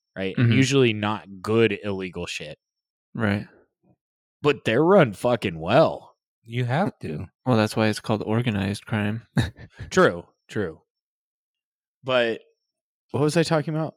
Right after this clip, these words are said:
Speaker 1: Oh, they, like, we, we put ourselves in the place that we're in.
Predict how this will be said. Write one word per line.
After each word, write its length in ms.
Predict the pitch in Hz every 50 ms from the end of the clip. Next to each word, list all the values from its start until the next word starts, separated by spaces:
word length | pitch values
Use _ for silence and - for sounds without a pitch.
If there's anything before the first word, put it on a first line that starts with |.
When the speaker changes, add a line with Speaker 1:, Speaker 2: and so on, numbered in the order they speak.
| _ -
Speaker 1:
Oh, 380 | 170 185 170 113 95 90 85 -
they, 300 | - 135 143 135 117 98
like, 320 | 104 143 131 120 92 - - _ _ _ _ _ _ _ _ _ _ _ _ _ _ _ _ _ _ _ _ _ _ _ -
we, 640 | 113 110 117 131 139 170 175 185 185 185 180 170 151 120 - _ _ _ _ _ _
we 280 | 110 123 185 208 220 190
put 320 | 151 - - - 139 143
ourselves 480 | 147 127 113 - - 117 107 104 - -
in 80 | 110
the 80 | 104 95
place 320 | - 120 113 107 98 -
that 80 | 113 101
we're 120 | 95 98
in. 180 | 95 85 78